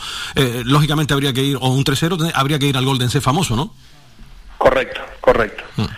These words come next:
Speaker 2: Entonces, yo estoy seguro que el equipo va a ir a ganar, eh, hoy, el partido lo ganará, si Dios quiere, y el miércoles de la próxima semana, eh, también. Estoy seguro de eso.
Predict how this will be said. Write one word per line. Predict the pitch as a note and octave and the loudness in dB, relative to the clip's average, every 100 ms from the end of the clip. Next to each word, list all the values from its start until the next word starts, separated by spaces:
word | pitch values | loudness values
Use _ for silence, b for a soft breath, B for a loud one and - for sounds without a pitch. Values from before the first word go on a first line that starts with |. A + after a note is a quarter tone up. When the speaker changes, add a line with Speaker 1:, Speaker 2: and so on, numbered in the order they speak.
| B - - | B -6 0
Speaker 2:
Entonces, | A2+ B2+ B2 C3 B2+ A#2+ A#2 | 4 4 4 2 2 0 0
yo | B2 | 0
estoy | B2 C3 C3 | 0 0 0
seguro | - B2 C3+ C3 | 0 0 2 0
que | B2 | 0
el | A2+ | 0
equipo | A#2 A#2+ A#2+ A#2 A2+ | -2 0 0 0 0
va | A#2+ A#2 | 0 0
a | |
ir | A#2 A#2 | -2 -2
a | |
ganar, | A#2 A#2 C3 D3 | 0 0 0 0
eh, | C3 A#2+ A#2 A#2 | -2 -2 -4 -2
hoy, | C#3+ D#3+ | -2 0
el | C#3 | -4
partido | - A2+ C3 A#2+ | -4 0 2 2
lo | A#2+ | 0
ganará, | A#2 A#2+ C#3 C3+ | -2 -2 -2 -4
si | A#2 | -6
Dios | A#2 - | -6 2
quiere, | C#3+ D3+ D#3+ | 2 2 -2
y | D3 | -2
el | B2+ A#2+ A#2+ A#2+ A#2 A#2+ A#2+ A#2 A#2 A2+ A2+ | -2 -2 -4 -6 -6 -6 -8 -6 -6 -6 -4
miércoles | A#2+ C#3 C3+ C3+ B2+ | 2 2 2 0 0
de | |
la | A#2+ | 0
próxima | A#2 B2 C3 C3 B2+ | -2 -2 0 0 0
semana, | C#3 D3 D#3+ F3+ - - - - - - - | 0 0 -2 -6 -14 -20 -20 -20 -20 -20 2
eh, | C3 B2 A#2+ A2+ | 4 4 0 0
también. | A#2+ A2+ A2 G2+ - - - - - | 0 0 0 -2 -8 -8 -8 -10 0
Estoy | A#2 - | 2 4
seguro | C#3+ C#3 C#3 A#2+ | 2 2 2 0
de | A2+ | -2
eso. | - A2 | -4 -10